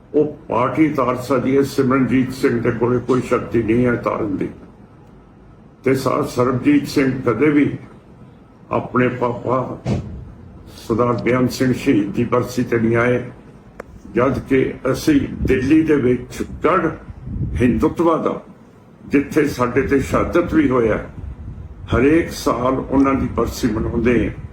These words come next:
ਤੇ ਤੁਹਾਡੇ ਕੋਲੇ ਮੈਂ ਦਸਤਾਵੇਜ਼ ਵੀ ਪੇਸ਼ ਕਰੂੰਗਾ, ਜਿਹੜਾ ਅਸੀਂ president of India ਨੂੰ ਲਿਖਿਆ ਕਿ ਇੰਦਰਾ ਗਾਂਧੀ ਦੇ ਘਰ ਦੇ ਵਿੱਚ ਇੱਕ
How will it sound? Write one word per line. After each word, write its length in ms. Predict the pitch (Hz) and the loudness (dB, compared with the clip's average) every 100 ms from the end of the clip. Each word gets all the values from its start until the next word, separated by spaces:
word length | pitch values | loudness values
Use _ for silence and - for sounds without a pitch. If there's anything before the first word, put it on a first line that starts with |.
| - - - - - - - - | -14 -16 -20 -20 -20 -20 -20 -4
ਤੇ 120 | 127 | 0
ਤੁਹਾਡੇ 340 | 135 127 120 143 | 0 0 0 0
ਕੋਲੇ 260 | 143 143 | 2 2
ਮੈਂ 140 | 135 147 | 2 0
ਦਸਤਾਵੇਜ਼ 760 | - 127 - 160 147 151 123 | 0 -2 0 0 2 2 2
ਵੀ 80 | 156 | 2
ਪੇਸ਼ 360 | 156 131 131 - | 2 2 2 0
ਕਰੂੰਗਾ, 480 | 143 143 120 104 - - - - - - - - - | 2 4 4 0 -6 -14 -20 -20 -20 -20 -20 -20 -2
ਜਿਹੜਾ 340 | 123 139 - 120 | 2 2 0 -2
ਅਸੀਂ 220 | - 139 | 0 -2
president 600 | - 131 123 135 131 139 | 0 0 2 0 2 2
of 240 | 123 - | 0 0
India 220 | 117 117 131 | -2 0 2
ਨੂੰ 200 | 131 117 | 4 2
ਲਿਖਿਆ 460 | 120 160 127 - - - - - - - - - - | 4 2 0 -4 -14 -20 -20 -20 -20 -20 -20 -4 2
ਕਿ 220 | 139 - - - | 2 0 -14 0
ਇੰਦਰਾ 380 | 151 156 151 147 | 4 4 4 2
ਗਾਂਧੀ 400 | 139 139 139 139 | 2 2 2 2
ਦੇ 120 | 143 | 2
ਘਰ 200 | 139 139 | 2 -2
ਦੇ 200 | 101 143 | 0 0
ਵਿੱਚ 340 | 127 139 - - | 4 2 0 -6
ਇੱਕ 300 | - 156 | -2 -2